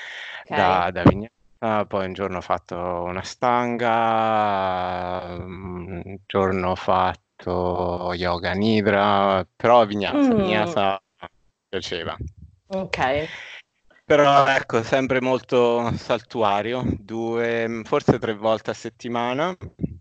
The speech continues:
Speaker 1: Vabbè, però già, già un po' consistency
Speaker 2: Sì,
Speaker 1: c'è.
Speaker 2: però ecco,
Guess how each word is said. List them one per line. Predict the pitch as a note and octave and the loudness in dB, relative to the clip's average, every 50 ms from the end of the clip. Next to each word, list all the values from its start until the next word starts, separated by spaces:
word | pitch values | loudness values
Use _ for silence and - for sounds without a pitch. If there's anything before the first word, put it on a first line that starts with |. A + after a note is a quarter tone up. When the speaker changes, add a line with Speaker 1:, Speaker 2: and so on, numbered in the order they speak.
| _ _ _ _ - A#4+ G#4 | _ _ _ _ 0 4 6
Speaker 1:
Vabbè, | B3 D#3+ - | 6 6 6
però | - E3 E3+ E3+ | 4 2 2 2
già, | E3+ - C3+ B2+ C3+ - - _ _ _ _ | 2 0 -2 -4 -4 -6 -12 _ _ _ _
già | _ - D#3+ | _ -6 -6
un | D3 D3+ D3 | -6 -4 -2
po' | - C#3 C#3+ D#3+ D3+ - - - _ _ _ | 0 2 4 4 2 2 -2 -8 _ _ _
consistency | - F3+ E3 D#3+ - D#3 D3+ - _ - D3 D3+ | -10 -10 -10 -10 -8 -10 -10 -8 _ -6 -6 -4
Speaker 2:
Sì, | C4 - - C#3+ C#3 C#3 - | -4 -4 -2 -2 -4 -4 -4
Speaker 1:
c'è. | - D3 | 0 2
Speaker 2:
però | C#3+ B2 A#2+ A2+ G#2+ A2+ | 2 4 4 4 4 2
ecco, | B2 B2 - - - G2 - | 2 0 -4 -8 -8 -8 -8